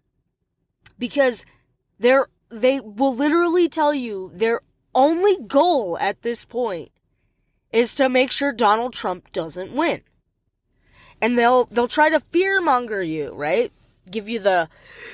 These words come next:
"Oh my gosh, can you imagine another President Trump administration? Can you imagine? Can you just imagine?" All, <laughs> all while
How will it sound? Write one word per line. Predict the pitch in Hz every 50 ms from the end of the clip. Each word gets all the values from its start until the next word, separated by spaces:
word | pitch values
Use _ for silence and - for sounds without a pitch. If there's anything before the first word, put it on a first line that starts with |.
| - _ -
"Oh | 294 302 359 339
my | 220 196 190
gosh, | - - 285 285 285 -
can | - - 349 294
you | 330 349 349
imagine | 262 202 180 196 220 233 294 320 269 214 214 190 175 196
another | 233 233 285 277 294 330 339 269 294 226 202
President | - - 320 311 311 - - 285 214 196 196 - -
Trump | - - 320 349 349 311 - - - _ - - - _ _ _ _ _ _ _ _ _ _ _ _ -
administration? | 269 233 214 302 349 359 285 233 220 - - - - 359 339 330 311 - - - 190 185 _ _ _ -
Can | - 359 302
you | 285 330 330
imagine? | 330 339 440 523 508 508 508 453 370 - 170 131 101 - _ _ _ -
Can | - 370 - 311
you | 330 339 330 320 -
just | - 440 427 415 403 - - 370
imagine?" | 226 208 277 339 415 403 370 320 339 339 - 247 190 - _ _ _ _ _ _ _ _ -
All, | 294 320 349 349 349 359 359 381 - - - 359 - _ _
<laughs> | - - - - _ _ _ -
all | 285 311 320 330 370 359 330
while | 277 262 262 262 262 262 247 214 165 139 127 139 143